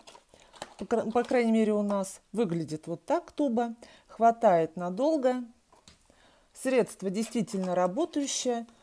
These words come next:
и стоит семьдесят девять рублей.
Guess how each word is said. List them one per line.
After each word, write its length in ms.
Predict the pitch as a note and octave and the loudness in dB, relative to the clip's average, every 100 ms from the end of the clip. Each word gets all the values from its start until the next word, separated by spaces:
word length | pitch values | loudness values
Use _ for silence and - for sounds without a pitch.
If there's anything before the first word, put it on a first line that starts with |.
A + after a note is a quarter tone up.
| _ _ - | _ _ -10
и 280 | - G#3+ G3+ | -4 -2 -2
стоит 600 | - - D4+ D4+ C#4+ - _ _ | -4 0 2 2 0 -10 _ _
семьдесят 640 | - G#3+ A#3 G#3+ - F#3 C#3 | -2 0 0 -2 -4 -8 -6
девять 440 | D3 F#3 C#3 - | -2 -2 -4 -8
рублей. 560 | F3+ E3 D#3 C#3+ A#2+ | -10 -6 -4 -4 -6